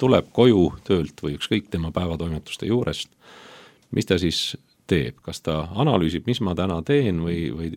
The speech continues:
või automaatselt läheb, äh, näpp, äh, telekanupule, automaatselt, äh, tekib selline täidetud aeg, kogu aeg millegagi täidetud aeg, mis lõpuks, äh,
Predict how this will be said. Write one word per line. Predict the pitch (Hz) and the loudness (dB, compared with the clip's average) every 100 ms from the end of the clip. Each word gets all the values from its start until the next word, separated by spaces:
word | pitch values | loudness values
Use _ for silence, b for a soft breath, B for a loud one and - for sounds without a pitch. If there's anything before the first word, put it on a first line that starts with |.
| - | -8
või | 90 87 | -6 -4
automaatselt | 104 92 120 113 - - 90 | -2 0 0 0 -4 -10 -6
läheb, | 87 78 _ - b b _ _ | -6 -6 _ -20 b b _ _
äh, | 87 85 | -6 -4
näpp, | 82 98 - _ - | 0 0 -2 _ -6
äh, | 73 73 73 | -4 -4 -2
telekanupule, | 127 139 - - 104 110 - 104 98 95 95 95 | 2 2 2 0 0 0 -2 -4 0 2 2 0
automaatselt, | 92 - 95 104 - 85 71 _ - 80 | -2 -2 0 0 0 -4 -6 _ -4 -2
äh, | 80 80 | -2 -2
tekib | 107 - 73 | -2 -2 -4
selline | - 80 78 76 76 - b b b b b | -4 -4 -2 -4 -6 -10 b b b b b
täidetud | 110 135 98 - - 95 | 2 2 2 -2 -6 -4
aeg, | 87 64 - _ | -4 -6 -12 _
kogu | 135 135 82 92 | 0 2 2 2
aeg | 101 85 - | 2 -2 -4
millegagi | 92 110 95 71 76 - 71 69 | 0 2 2 -2 -8 -8 -8 -8
täidetud | 87 92 76 67 - 69 - - | -4 -4 -4 -10 -14 -14 -14 -12
aeg, | 87 87 73 - - _ - | -4 -4 -4 -14 -20 _ -16
mis | 85 - | -8 -4
lõpuks, | 107 78 - - - | -4 -4 -8 -8 -4
äh, | 85 85 | -2 -2